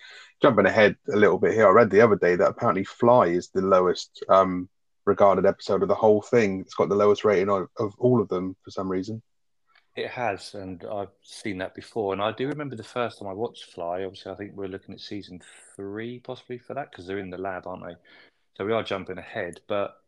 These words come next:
Speaker 2: I didn't like it, and I thought it was boring. But then when I've watched it again,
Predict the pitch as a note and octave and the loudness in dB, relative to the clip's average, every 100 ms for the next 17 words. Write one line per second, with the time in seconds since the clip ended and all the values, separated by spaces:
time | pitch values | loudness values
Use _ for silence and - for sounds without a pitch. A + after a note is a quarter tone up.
0 | _ - - B2+ A2+ F#2+ F#2+ G2+ F#2+ - | _ -20 -8 -6 -4 -8 -10 -10 -10 -12
1 | E2+ G2+ - F#2 F2 F#2+ F#2+ F#2 - G2 | -14 -16 -16 -14 -12 -10 -8 -10 -10 -8
2 | F2+ E2+ E2+ E2+ F#2+ G2 B2+ C#3 B2+ A2 | -8 -10 -12 -8 -6 -4 -4 -4 -6 -6
3 | B2 - A#2 - G2 - A#2+ G2 E2+ F2 | -10 -10 -12 -12 -14 -8 -6 -6 -10 -16